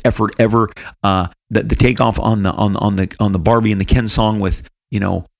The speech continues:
uh, hi-, hi-, his, his, uh, his song, I'm Just Pete. I was literally, at this point, Joy is snoring next to me. She is out like a light, and I am howling in the hotel room, just,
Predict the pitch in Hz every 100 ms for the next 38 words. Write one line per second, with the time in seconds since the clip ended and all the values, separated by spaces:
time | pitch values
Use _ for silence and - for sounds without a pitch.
0 | _ - 87 - - 107 - - 107 87
1 | - 98 - 107 104 92 95 90 - 98
2 | - 117 113 104 110 113 - - 120 -
3 | _ - 110 98 110 127 120 117 - -
4 | 123 127 - - 117 120 110 117 123 104
5 | - - 123 123 127 131 131 - 113 104
6 | - 110 110 - 113 - 131 120 120 101
7 | 107 110 - - - 110 113 98 - -
8 | - 107 135 135 127 123 123 110 113 107
9 | 110 98 95 104 -